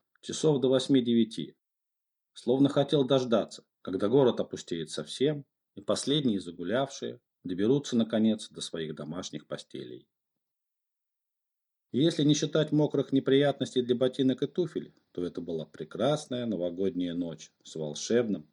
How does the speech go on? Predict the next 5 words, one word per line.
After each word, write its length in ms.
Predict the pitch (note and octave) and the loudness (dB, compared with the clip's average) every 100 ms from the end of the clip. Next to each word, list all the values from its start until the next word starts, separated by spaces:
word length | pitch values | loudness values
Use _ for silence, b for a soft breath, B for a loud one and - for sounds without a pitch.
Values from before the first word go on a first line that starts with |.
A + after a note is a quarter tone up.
| _ | _
как 240 | - A#2 - | -12 -10 -10
по 80 | |
сценарию, 640 | D#2 - D#2+ D#2 D2 C2+ - _ _ _ _ | -12 -10 -8 -8 -10 -14 -18 _ _ _ _
новогодним 640 | F2+ E2+ D#2 E2 F#2+ F2+ | -6 -4 -4 -2 -2 -2
снегопадом. 720 | E2+ E2 D#2 C#2 C2+ C2+ - | -6 -10 -12 -12 -12 -14 -16